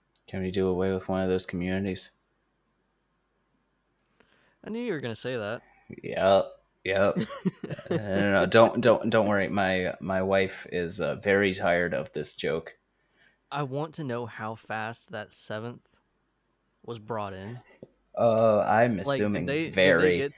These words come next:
Speaker 2: to six hundred and sixty-six and then the Pope's just like, "No, start two. We're
Speaker 1: No, no,
Speaker 2: splitting
Speaker 1: no.
Speaker 2: this new one up." It
Speaker 1: No, no, no.
Speaker 2: mm-mm.
Speaker 1: They, they, they got to six hundred and sixty-five, and then a new one submitted their paperwork,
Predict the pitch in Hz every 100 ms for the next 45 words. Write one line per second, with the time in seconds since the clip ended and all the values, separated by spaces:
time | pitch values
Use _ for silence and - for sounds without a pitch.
0 | 139 127 - 131 131 131 123 117 110 123
1 | - 123 - 107 117 - 131 120 117 117
2 | 110 107 110 110 120 117 - 113 - 110
3 | - _ _ _ - 113 117 92 90 _
4 | _ - 113 113 - 98 95 _ _ _
5 | _ - 127 196 190 95 90 113 - _
6 | 117 123 113 98 95 - _ _ 127 123
7 | - 104 104 95 90 - 107 104 104 -
8 | - 104 - - 98 101 - 110 - 107
9 | - 110 104 101 92 110 - - 90 -
10 | 98 90 92 - 92 95 95 85 92 98
11 | 107 107 110 104 - 101 92 101 107 101
12 | 98 - - 110 110 127 135 139 -